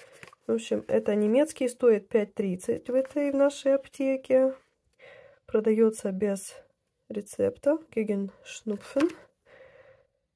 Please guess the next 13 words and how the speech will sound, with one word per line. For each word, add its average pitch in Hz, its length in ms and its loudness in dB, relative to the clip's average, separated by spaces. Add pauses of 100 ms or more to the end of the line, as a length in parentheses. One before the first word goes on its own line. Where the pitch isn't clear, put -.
(640)
Вот 233 320 0
его 196 180 -2
состав. - 880 -2 (1080)
<clears throat> - 0 -
И 208 1080 2
хочу 254 320 0
сказать, 226 400 -2
что - 220 -6
он 226 260 4
тоже 202 420 0
мне 190 300 0
очень 226 480 0 (140)
отлично, 214 680 -8